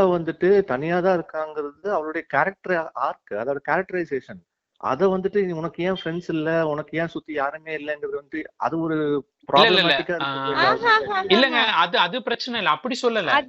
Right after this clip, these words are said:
Speaker 3: that
Speaker 2: அது
Speaker 3: is not
Speaker 2: என்னன்னா,
Speaker 3: the point.
Speaker 2: இப்ப நீங்க வந்து பாத்தீங்கன்னா, இப்ப நீங்க
Speaker 1: ம்.
Speaker 2: நம்ம இந்த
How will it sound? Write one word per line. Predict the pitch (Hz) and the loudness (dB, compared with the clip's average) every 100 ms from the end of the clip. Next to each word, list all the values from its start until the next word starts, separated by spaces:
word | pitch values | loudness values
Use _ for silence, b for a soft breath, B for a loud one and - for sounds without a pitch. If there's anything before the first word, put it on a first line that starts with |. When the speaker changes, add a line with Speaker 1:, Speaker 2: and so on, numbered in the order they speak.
| - | 0
Speaker 3:
that | 302 | 0
Speaker 2:
அது | 294 170 | 2 2
Speaker 3:
is | 349 | 2
not | |
Speaker 2:
என்னன்னா, | 285 - 135 | 2 2 2
Speaker 3:
the | 156 | 2
point. | 254 - - _ _ _ | 0 -6 -20 _ _ _
Speaker 2:
இப்ப | - 180 180 | -6 -2 0
நீங்க | 175 170 | 0 0
வந்து | 170 233 285 | 0 -2 0
பாத்தீங்கன்னா, | 208 175 165 139 127 143 185 - _ - | 0 0 -4 -6 -2 0 0 -4 _ -8
இப்ப | 170 175 | -4 0
நீங்க | 156 151 | 0 2
Speaker 1:
ம். | 143 | 2
Speaker 2:
நம்ம | 139 135 135 | 2 0 0
இந்த | 156 147 | -2 0